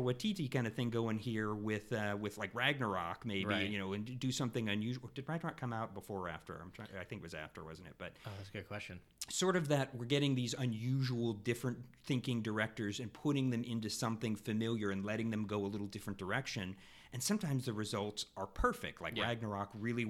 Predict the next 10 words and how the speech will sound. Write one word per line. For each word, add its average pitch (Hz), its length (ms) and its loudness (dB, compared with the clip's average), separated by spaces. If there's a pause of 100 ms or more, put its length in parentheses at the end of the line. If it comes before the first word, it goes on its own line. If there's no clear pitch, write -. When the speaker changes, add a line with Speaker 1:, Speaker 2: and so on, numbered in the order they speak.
(160)
Speaker 1:
worked 113 240 0
and 110 120 0
made 104 220 0
Thor 104 460 0
much 101 240 -2
more 104 180 0
interesting. 95 560 -2
Speaker 2:
Sure. 90 260 -8 (300)
Speaker 1:
But 120 180 2
I, 120 180 4